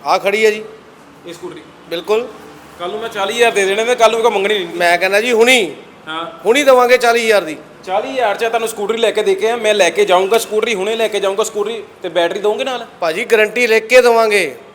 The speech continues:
Speaker 2: ਕਿੰਨੀਆਂ ਬੈਟਰੀਆਂ?
Speaker 1: ਪੰਜ ਬੈਟਰੀਆਂ
Speaker 2: ਹਾਂ।
Speaker 1: ਲਿਖ ਕੇ ਦੇਵਾਂਗੇ, ਸਾਲ ਦੀ ਗਾਰੰਟੀ।
Speaker 2: ਚਾਲੀ ਹਜ਼ਾਰ ਦੇ ਵਿੱਚ ਤੁਸੀਂ ਮੈਨੂੰ ਟਾਇਰ ਤੇ ਪਲਾਸਟਿਕ ਸਾਰਾ ਕੁਝ ਦੇ ਰਹੇ ਹੋ, ਬੈਟਰੀਆਂ ਨਾਲ ਦੇ ਰਹੇ ਹੋ,
Speaker 1: ਬਿਲਕੁਲ,
Speaker 2: ਘਰੇ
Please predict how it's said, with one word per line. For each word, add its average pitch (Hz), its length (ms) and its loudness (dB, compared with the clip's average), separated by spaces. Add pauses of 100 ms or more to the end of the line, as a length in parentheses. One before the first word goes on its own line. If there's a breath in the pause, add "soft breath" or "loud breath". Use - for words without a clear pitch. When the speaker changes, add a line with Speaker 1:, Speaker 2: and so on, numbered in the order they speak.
(120)
Speaker 2:
ਕਿੰਨੀਆਂ 208 240 -4
ਬੈਟਰੀਆਂ? 208 440 -2 (260)
Speaker 1:
ਪੰਜ 196 260 2
ਬੈਟਰੀਆਂ 208 520 2
Speaker 2:
ਹਾਂ। 170 320 -4
Speaker 1:
ਲਿਖ 208 160 0
ਕੇ 233 180 2
ਦੇਵਾਂਗੇ, 233 360 2
ਸਾਲ 220 300 6
ਦੀ 214 140 -2
ਗਾਰੰਟੀ। 208 440 -2 (240)
Speaker 2:
ਚਾਲੀ 202 280 -10
ਹਜ਼ਾਰ 202 260 4
ਦੇ 208 120 -2
ਵਿੱਚ 202 180 -2
ਤੁਸੀਂ 196 180 -6
ਮੈਨੂੰ 214 160 -2
ਟਾਇਰ 180 300 4
ਤੇ 208 120 -2
ਪਲਾਸਟਿਕ 185 460 -2
ਸਾਰਾ 190 200 -2
ਕੁਝ 190 140 -6
ਦੇ 180 160 -6
ਰਹੇ 190 100 -6
ਹੋ, 196 40 -6
ਬੈਟਰੀਆਂ 175 360 -4
ਨਾਲ 180 240 -2
ਦੇ 185 120 -4
ਰਹੇ 165 100 2
ਹੋ, 208 80 0
Speaker 1:
ਬਿਲਕੁਲ, 208 220 0
Speaker 2:
ਘਰੇ 214 240 0